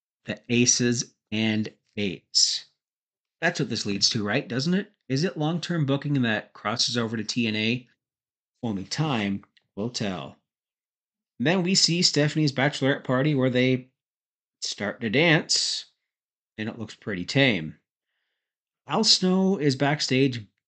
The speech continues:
begging Mick Foley to be the, the third man, not only N W O, but of this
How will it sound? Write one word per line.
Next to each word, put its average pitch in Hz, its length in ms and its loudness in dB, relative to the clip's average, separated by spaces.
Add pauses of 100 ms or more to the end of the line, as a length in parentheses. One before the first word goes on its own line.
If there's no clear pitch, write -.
begging 120 580 2 (840)
Mick 123 180 -2
Foley 113 380 0
to 113 120 -4
be 113 220 2
the, 98 460 -4 (580)
the 110 80 -10
third 123 320 2
man, 120 400 0 (460)
not 113 240 0
only 113 240 0
N 113 140 0
W 110 300 -2
O, 131 120 2
but 120 140 -2
of 104 120 -6
this 110 460 -2